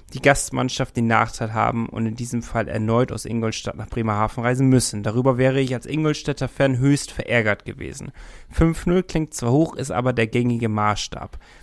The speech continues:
Wie auch im Fußball, und da fallen die Ergebnisse in der Regel nicht so hoch aus wie beim Eishockey. Die Geldstrafe dagegen finde ich absolut nicht gerechtfertigt. Ich frage mich, wofür diese, äh, wofür diese Zahl, sorry,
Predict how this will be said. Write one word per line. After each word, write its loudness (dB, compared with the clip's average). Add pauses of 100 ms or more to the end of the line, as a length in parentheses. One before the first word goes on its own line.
(160)
Wie 4
auch 2
im -4
Fußball, -2
und -2
da -2
fallen 0
die 0
Ergebnisse -6
in -4
der -2
Regel -2
nicht 0
so 0
hoch -2
aus -4 (240)
wie -6
beim 0
Eishockey. -4 (160)
Die -8
Geldstrafe 2
dagegen 0
finde -2
ich -6
absolut -6
nicht -2
gerechtfertigt. -4 (340)
Ich -10
frage 4
mich, -2
wofür -4
diese, -2 (440)
äh, -6 (120)
wofür -2
diese -4
Zahl, 2 (840)
sorry, -2